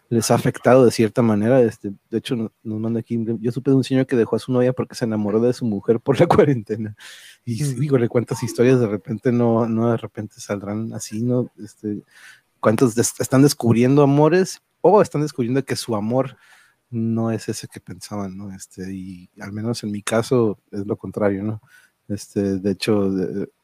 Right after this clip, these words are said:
Speaker 1: nos ha ayudado mucho y gracias a esta contingencia o esta pandemia inicié este canal, ¿no? Inicié esto, este, con ese propósito de que,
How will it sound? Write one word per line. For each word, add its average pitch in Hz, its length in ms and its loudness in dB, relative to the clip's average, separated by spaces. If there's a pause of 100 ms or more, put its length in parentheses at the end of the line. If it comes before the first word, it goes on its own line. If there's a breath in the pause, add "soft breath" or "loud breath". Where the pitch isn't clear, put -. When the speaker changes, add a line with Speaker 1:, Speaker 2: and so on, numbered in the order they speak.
(140)
Speaker 1:
nos 110 240 -4
ha 113 40 2
ayudado 117 360 6
mucho 147 380 4
y 131 80 4
gracias 127 400 4
a 131 100 8
esta 135 420 4 (220)
contingencia 117 680 -2
o 110 40 2
esta 104 160 -6
pandemia 117 520 -2 (400 loud breath)
inicié 123 400 2
este 127 200 0
canal, 117 360 0
¿no? 123 120 0
Inicié 113 520 0
esto, 131 340 -2 (540 loud breath)
este, 107 680 2
con 113 220 0
ese 117 320 4
propósito 117 600 0
de 107 100 6
que, 101 220 -6